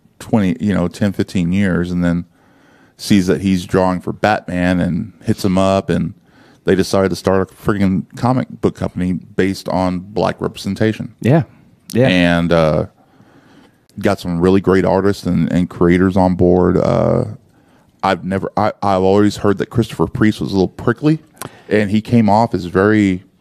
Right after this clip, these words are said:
Speaker 2: Nice.
Speaker 1: very nice.
Speaker 2: Yeah,
Speaker 1: You know?
Speaker 2: 'cause I'd heard that too. And when they had an interview with him, I was super excited
Speaker 1: Yeah.
Speaker 2: 'cause I've never
Speaker 1: Never
Speaker 2: seen
Speaker 1: seen,
Speaker 2: him.
Speaker 1: never. And, uh, he was actually cordial and, and came off very n-, nice. And then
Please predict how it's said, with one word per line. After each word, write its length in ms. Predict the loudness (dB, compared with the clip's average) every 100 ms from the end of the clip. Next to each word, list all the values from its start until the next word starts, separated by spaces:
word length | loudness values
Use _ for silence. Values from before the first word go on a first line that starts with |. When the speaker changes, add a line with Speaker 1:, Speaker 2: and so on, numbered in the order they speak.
| _ -4
Speaker 2:
Nice. 420 | -2 -2 -6 -4
Speaker 1:
very 300 | 0 2 4
nice. 420 | 2 2 0 -4
Speaker 2:
Yeah, 400 | 0 2 2 2
Speaker 1:
You 80 | 2
know? 100 | 4
Speaker 2:
'cause 80 | 4
I'd 120 | 2
heard 140 | 2 2
that 140 | 2
too. 180 | 2 4
And 80 | 4
when 100 | 2
they 80 | 2
had 120 | 2
an 60 |
interview 400 | 2 0 2 4
with 120 | 4 2
him, 120 | -2
I 80 | -4
was 100 | -2
super 240 | -2 0
excited 360 | -2 2 4 4
Speaker 1:
Yeah. 40 |
Speaker 2:
'cause 140 | 2
I've 200 | -2 -2
never 260 | -2 2 4
Speaker 1:
Never 160 | 4 2
Speaker 2:
seen 340 | 2 4 4
Speaker 1:
seen, 80 | 4
Speaker 2:
him. 100 | 4
Speaker 1:
never. 320 | 4 2 -2 -6 -12 0
And, 360 | 2 4 4 4
uh, 380 | 4 4 2 -2 _ _ _ _ _ _ _ _ _ _ _
he 220 | 0 4
was 160 | 6 6
actually 400 | 4 0 0 -2 -4 _ _ _ _ _ -20
cordial 640 | -6 2 4 4 4 4
and, 340 | 4 2 0 -2
and 400 | -2 -2 -2 -4 -6
came 220 | -2 2
off 140 | 2 2
very 220 | 2 2
n-, 180 | 2 -4
nice. 480 | -4 -2 0 0 -2
And 140 | -2 0
then 240 | 0 0